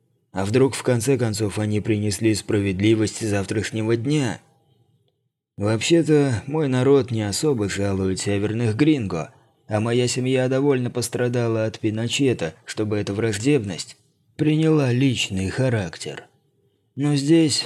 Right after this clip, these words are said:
собственные эмоции должны уступить объективным фактам. Откуда взялась белая гегемония, когда до войны наиболее динамично развивались экономики Китая и Индии –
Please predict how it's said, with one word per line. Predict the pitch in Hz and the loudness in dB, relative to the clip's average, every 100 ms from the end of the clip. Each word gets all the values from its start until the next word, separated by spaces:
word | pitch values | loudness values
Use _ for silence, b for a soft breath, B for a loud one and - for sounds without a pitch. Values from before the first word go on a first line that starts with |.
| - | -2
собственные | 151 139 - 135 127 123 120 117 120 | 2 2 0 -2 0 0 0 0 0
эмоции | 120 117 120 110 107 101 95 85 - | 0 0 0 -2 -2 -2 -2 -6 -6
должны | 120 139 120 143 131 | 0 2 2 2 0
уступить | 110 - 107 127 117 101 | 0 0 0 2 0 0
объективным | 92 101 - 110 98 92 82 | -4 -4 -2 -2 0 -4 -6
фактам. | 104 92 78 - 60 _ _ _ _ _ _ _ _ _ | -4 -4 -6 -12 -16 _ _ _ _ _ _ _ _ _
Откуда | 98 98 127 143 139 | -4 0 0 2 2
взялась | 143 156 160 131 | 4 6 6 4
белая | 110 123 117 113 110 | 2 2 2 2 2
гегемония, | 110 110 120 135 127 104 92 95 | 0 2 2 2 0 0 -2 -2
когда | 107 104 110 | -2 0 0
до | 110 | 2
войны | 117 117 131 127 | 2 2 2 0
наиболее | 104 110 107 120 110 117 | 0 0 2 2 2 2
динамично | 113 117 113 127 131 - 101 | 2 0 0 0 -2 -2 -2
развивались | 98 107 117 127 117 107 | -2 0 2 2 2 0
экономики | 113 117 120 120 113 117 | -2 0 0 0 0 -2
Китая | 113 175 117 110 113 120 | 0 0 0 2 2 0
и | - | 0
Индии – | 120 190 170 139 101 90 78 73 | -2 0 2 2 0 0 -2 -6